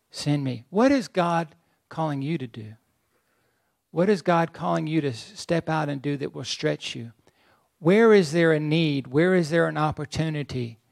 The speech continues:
that He is calling you to do? And it looks like,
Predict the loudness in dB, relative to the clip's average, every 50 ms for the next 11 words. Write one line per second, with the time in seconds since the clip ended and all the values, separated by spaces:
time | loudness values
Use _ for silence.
0 | _ _ _ _ _ _ _ _ _ _ _ _ _ _ _ _ _ _ _ _
1 | _ _ _ _ _ -4 -2 -2 0 0 2 2 2 0 -2 -4 -6 -6 -4 -2
2 | 0 0 2 2 0 -2 -4 -4 -2 -2 -2 -4 -4 -8 -10 -4 -2 0 0 0
3 | 0 -2 -6 -12 _ _ _ _ _ _ _ _ -4 -4 -2 -2 -4 -4 2 4
4 | 4 4 4 2 0 0 2 2 2 2 -2 -6 -8 -12